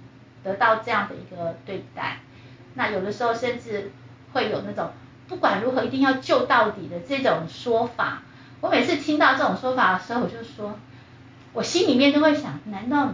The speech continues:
不知道你的家人因为这个救到底要受多少的苦？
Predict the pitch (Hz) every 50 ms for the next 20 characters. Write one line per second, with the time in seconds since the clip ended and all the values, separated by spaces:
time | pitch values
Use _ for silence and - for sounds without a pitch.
0 | - - - - - - - - 233 214 190 190 185 180 - - 190 190 175 -
1 | - 233 220 220 226 240 240 214 196 180 180 180 185 - - - - - - -
2 | - 285 277 285 277 254 254 - - 240 240 - - 277 240 240 - - 233 214
3 | 202 202 190 185 208 226 226 226 - - 233 220 214 208 208 - - 220 - -
4 | - 170 175 - - - - - - 208 -